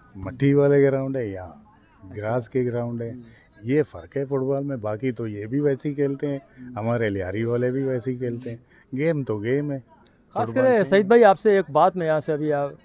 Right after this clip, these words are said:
Speaker 2: मौके के मुनासिबत से थोड़ा फ़ायदा उठाता हूँ, खासकर लियारी की टीमें जो मलीर में आती है वो ये शिकायत करते हैं कि हमारी टीमों को म-, यहाँ पे जो है मलीर वाले जो हैं वो अपनी टीमों को ज़्यादा सपोर्ट करते हैं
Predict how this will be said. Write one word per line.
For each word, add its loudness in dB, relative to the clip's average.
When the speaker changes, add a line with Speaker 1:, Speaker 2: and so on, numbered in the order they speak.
Speaker 2:
मौके -4
के 0
मुनासिबत -4
से -4
थोड़ा -4
फ़ायदा 2
उठाता 0
हूँ, -4
खासकर 6
लियारी 8
की 4
टीमें 4
जो 6
मलीर 6
में 8
आती 6
है 6
वो 10
ये 4
शिकायत 2
करते 2
हैं 2
कि 2
हमारी 4
टीमों 0
को 0
म-, -4
यहाँ 0
पे 0
जो 0
है 2
मलीर 0
वाले 0
जो -2
हैं -2
वो -2
अपनी 4
टीमों 4
को 8
ज़्यादा 8
सपोर्ट 2
करते 0
हैं 2